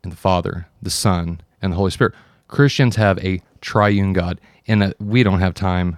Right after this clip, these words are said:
at all to even begin to unpack that, unpack this. But at the very, very, very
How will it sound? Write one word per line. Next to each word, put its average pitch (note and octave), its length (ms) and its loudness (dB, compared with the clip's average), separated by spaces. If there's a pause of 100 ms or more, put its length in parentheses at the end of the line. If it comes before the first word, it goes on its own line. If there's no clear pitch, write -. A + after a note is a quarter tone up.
(160)
at G2 140 0
all F#2 160 4
to G#2 120 -2
even F#2+ 240 2
begin G2+ 580 2
to G2 120 0
unpack F2 360 -2
that, F2 220 -8 (600)
unpack F#2 380 -2
this. F2 160 -8
But F#2+ 160 -4
at F2 140 -6
the F2 180 -4 (560)
very, B2 500 4 (140)
very, G2+ 640 0
very F#2+ 720 0